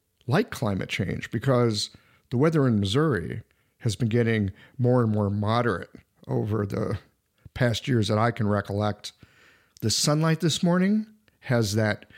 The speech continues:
waning pale yellow into silver cast, and as I sit here with a wall full of tires for sale and something mindless on the T V, I realize that I'm in the company of men,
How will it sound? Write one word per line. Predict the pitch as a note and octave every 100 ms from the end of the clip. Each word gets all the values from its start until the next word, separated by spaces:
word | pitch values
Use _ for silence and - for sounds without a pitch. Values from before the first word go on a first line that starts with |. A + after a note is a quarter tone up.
| - -
waning | B2+ A#2 B2+ B2 A#2 G#2+ -
pale | - C3+ A#2
yellow | A#2 A2+ G#2+ G2+
into | G#2 G#2 F#2+ F#2+ F#2+
silver | - - B2 G2+
cast, | - C3 A#2+ G#2+ - -
and | C#3 C3 A#2 - - - -
as | C#3 C3
I | B2
sit | - - C4
here | G#2+ F#2+ - - - - _
with | C3 G#2+
a |
wall | G2+ A#2 B2 A#2+ A2
full | - A2+ G#2
of | F#2 - _ -
tires | - D#3 D3+ A#2+
for | - G#2
sale | - G2 F2+ - - - - -
and | A#2+
something | C3 A2 G2 G2
mindless | G#2+ A#2+ A#2 A2+ B2
on | A2
the | G#2
T | - A2+
V, | G#2 C#3 A2 F#2+ - _ _ _ _
I | A2+
realize | G#2+ B2+ G3 G2+ G2 - - - _ _ -
that | A#2
I'm | A2
in | G#2+
the |
company | G#2 C3+ A2+ G#2
of | F#2+
men, | G2+ C3+ F3 -